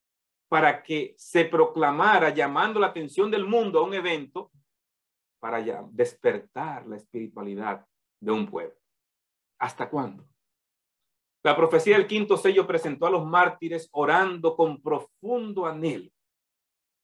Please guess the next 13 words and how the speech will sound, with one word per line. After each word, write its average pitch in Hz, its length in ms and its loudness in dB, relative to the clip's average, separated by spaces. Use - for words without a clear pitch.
"¿Hasta 160 360 0
cuándo, 214 500 4
Señor 175 440 -2
justo 196 440 2
y 165 80 -2
verdadero?". 160 600 -4
Ellos 131 500 -2
querían 120 440 -8
ver 131 160 2
el 123 100 -4
principio 135 640 -8
del 165 140 -2
juicio. 180 420 -8